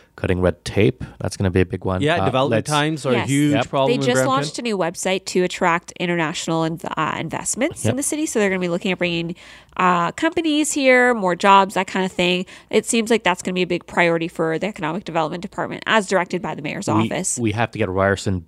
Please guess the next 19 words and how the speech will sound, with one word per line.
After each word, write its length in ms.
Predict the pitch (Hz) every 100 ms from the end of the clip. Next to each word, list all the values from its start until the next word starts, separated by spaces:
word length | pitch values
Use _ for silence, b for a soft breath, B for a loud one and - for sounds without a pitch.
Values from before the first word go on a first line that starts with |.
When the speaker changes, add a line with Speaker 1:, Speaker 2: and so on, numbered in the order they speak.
| _
Speaker 1:
built, 480 | 110 98 127 - - -
you 140 | -
Speaker 2:
Yeah, 80 | 95
Speaker 1:
know, 80 | 90
Speaker 2:
Ryerson's 400 | 120 127 - 131
a 60 | 117
big 300 | 127 117 98
Speaker 1:
brick 180 | 123 135
Speaker 2:
X 60 |
factor. 60 | 156
Speaker 1:
and 80 | 131
mortar 440 | 127 127 117 117
location, 680 | 110 104 - 92 - 110 104
not 80 | 95
Speaker 2:
Yep. 160 | 147 143
Speaker 1:
just 160 | 101
working 340 | 110 101 110 101
out 160 | 95
of, 220 | 95 90